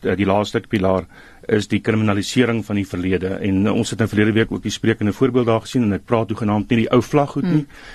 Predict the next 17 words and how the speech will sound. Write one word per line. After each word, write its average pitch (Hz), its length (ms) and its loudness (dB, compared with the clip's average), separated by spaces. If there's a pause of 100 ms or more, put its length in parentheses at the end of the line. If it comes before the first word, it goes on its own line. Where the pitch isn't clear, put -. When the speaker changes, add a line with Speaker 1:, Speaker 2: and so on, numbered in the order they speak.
(140)
Speaker 1:
maar 104 380 0
dit 104 180 -2
word 113 260 0
amper 113 300 0
nou, 101 360 2 (360)
eh, 101 400 -2 (460)
die 101 120 -6
debat 113 340 0
wil 107 120 -10
gaan 123 160 -6
nou 113 120 -4
oor 104 80 -6
die 104 80 -8
kriminalisering 95 680 0
van 92 100 -4
die 85 80 -2
verlede. 80 360 -6